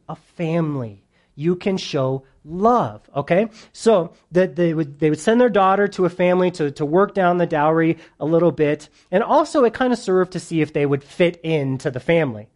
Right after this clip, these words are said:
all right? So, well, sometimes the family would just, uh, never let the, the woman get married. They would just keep her as a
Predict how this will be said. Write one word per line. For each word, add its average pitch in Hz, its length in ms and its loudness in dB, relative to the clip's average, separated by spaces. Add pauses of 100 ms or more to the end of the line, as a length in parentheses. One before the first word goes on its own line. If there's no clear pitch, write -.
all 120 100 -4
right? 156 280 0 (760)
So, 180 240 2
well, 170 160 2
sometimes 208 640 0 (180)
the 185 80 0
family 190 400 2
would 185 180 2
just, 175 360 -2 (160)
uh, 151 220 -2
never 208 380 2
let 185 300 0
the, 170 340 0
the 143 300 -2
woman 160 440 0
get 185 140 -2
married. 165 400 2
They 151 120 0
would 156 140 -2
just 160 180 -8
keep - 240 0
her 156 200 2
as 151 280 -6
a 147 160 -2